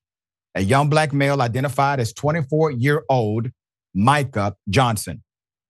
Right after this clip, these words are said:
He was reportedly trying to fix a flat tire on the side of the road when Officer Elmore forcefully took the man into custody for allegedly acting suspicious.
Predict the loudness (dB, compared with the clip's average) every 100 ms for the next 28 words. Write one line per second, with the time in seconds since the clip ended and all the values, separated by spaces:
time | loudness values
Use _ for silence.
0 | _ _ _ _ 2 2 2 0 2 2
1 | 0 0 0 0 0 -2 0 -2 -2 0
2 | -2 -2 2 2 2 -4 -8 _ _ _
3 | -2 0 2 2 2 2 0 2 2 2
4 | -2 -4 _ _ _ -4 -4 2 2 2
5 | 0 -2 -2 -2 2 2 2 0 -2 -2
6 | -2 -4 -10 _ _ -4 0 2 0 -2
7 | -2 0 -2 -2 -8 _ _ _ -4 0
8 | 0 2 0 2 2 2 0 -4 -4 -2
9 | -2 -2 0 0 2 0 2 2 2 -2
10 | -4 -2 -2 -4 _ _ _ -2 -2 -4
11 | _ -2 0 0 -2 -4 _ _ _ -10
12 | -2 -2 -2 0 0 0 -4 -8 -10 -10
13 | -14